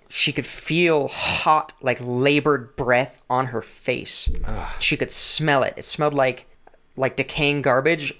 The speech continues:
Speaker 1: and coal.
Speaker 2: Okay, quick tangent here. There's nothing more annoying than when you're laying in bed and someone's breathing into your face. Now, make their breath smell like fucking garbage. Even worse.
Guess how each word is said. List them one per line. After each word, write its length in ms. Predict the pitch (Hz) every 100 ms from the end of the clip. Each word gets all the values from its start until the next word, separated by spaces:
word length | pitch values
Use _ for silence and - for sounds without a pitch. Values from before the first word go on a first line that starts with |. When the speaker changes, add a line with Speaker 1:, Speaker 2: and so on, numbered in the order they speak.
| -
Speaker 1:
and 180 | 123 101 _ _ _ - _
coal. 520 | - 151 127 - - _ -
Speaker 2:
Okay, 280 | 90 64 - _ - -
quick 240 | 185 180
tangent 420 | - 104 101 113
here. 300 | 110 123 123 - _ _
There's 200 | 160 165
nothing 480 | 156 139 139 131 92 82
more 360 | 85 90 95
annoying 540 | 92 82 78 80 85 82
than 140 | 87
when 140 | 87 87
you're 100 | 82
laying 280 | 87 92 92
in 100 | 82
bed 320 | 78 87 -
and 120 | 101 90
someone's 300 | 101 92 -
breathing 460 | - 98 98 98
into 140 | 90 87
your 100 | 80
face. 460 | - 80 - - - - _ -
Now, 300 | 120 85 - _ _ _ _ _ _ _ _ _ _ _
make 280 | 101 135 -
their 140 | 127
breath 260 | 110 123 120
smell 220 | 131 123
like 240 | 98 90
fucking 360 | - 104 98 87
garbage. 560 | 127 135 104 78 - - - - - -
Even 300 | 175 143 123
worse. 480 | 120 87 76 -